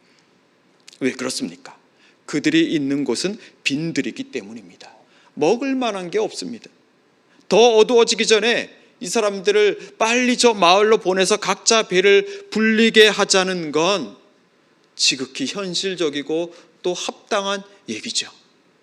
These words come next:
그런데 예수님의 반응이 어떻습니까? "너희가 먹을 것을 주라"고 하십니다.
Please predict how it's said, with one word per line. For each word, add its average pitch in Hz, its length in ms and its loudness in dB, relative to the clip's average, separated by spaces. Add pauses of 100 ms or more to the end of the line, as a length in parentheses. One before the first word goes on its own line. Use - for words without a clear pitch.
(760)
그런데 311 300 0
예수님의 240 460 0
반응이 - 420 -6
어떻습니까? 151 800 -6 (1080)
"너희가 127 760 -2 (180)
먹을 123 400 -4
것을 160 400 -6 (200)
주라"고 - 520 -12
하십니다. - 460 -12